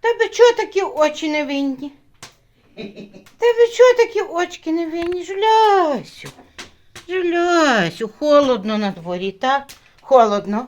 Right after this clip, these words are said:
холодно. Холодно, але тато зараз буде йти хліб нести.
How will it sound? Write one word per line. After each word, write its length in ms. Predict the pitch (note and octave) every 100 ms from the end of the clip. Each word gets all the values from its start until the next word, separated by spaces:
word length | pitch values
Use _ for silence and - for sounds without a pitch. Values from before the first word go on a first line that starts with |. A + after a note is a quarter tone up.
| -
холодно. 680 | F#3 F3 F3 G#3+ C#4+ G3 - _ _ _ _ _ _ _ -
Холодно, 540 | - A#4+ G#4+ A#3 C4
але 200 | B3 C#4
тато 340 | C#4+ D4 D4 D#4
зараз 380 | D#4 D#4 D#4+ A#3+
буде 320 | C#4 D4+ D4+
йти 340 | D4+ - D4 D4 - - -
хліб 380 | - D4 D4+ A#3
нести. 680 | C#4 B3+ A#3+ A#3+ - E4